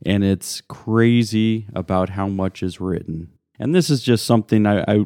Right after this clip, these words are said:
I want you to, to end with today, to be able to consider, you know, the, the things that, that have been written about Jesus, the, the things that were spoken about Jesus, but most importantly,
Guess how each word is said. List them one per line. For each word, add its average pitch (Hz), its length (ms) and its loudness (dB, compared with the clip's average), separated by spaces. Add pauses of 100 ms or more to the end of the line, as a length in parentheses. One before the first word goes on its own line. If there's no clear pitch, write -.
I 107 80 2
want 113 320 2
you 107 60 2
to, 92 160 -2
to - 360 -4
end 104 360 0
with 101 340 -2
today, 98 420 0
to 95 120 -2
be 92 160 0
able 92 260 -2
to - 160 -8
consider, 101 960 -2 (120)
you 101 140 0
know, 101 260 2
the, 107 300 2
the 110 160 2
things 156 440 -2
that, 123 180 0 (340)
that 110 200 0
have 104 220 -2
been 107 360 0
written 107 340 -2
about 98 380 -2
Jesus, 95 760 -4 (200)
the, 101 400 0
the 107 160 0
things 139 420 0
that 120 140 2
were 107 160 0
spoken 107 840 0 (180)
about 101 440 0
Jesus, 104 580 -2
but 101 200 -2
most 147 340 -2
importantly, 104 800 -2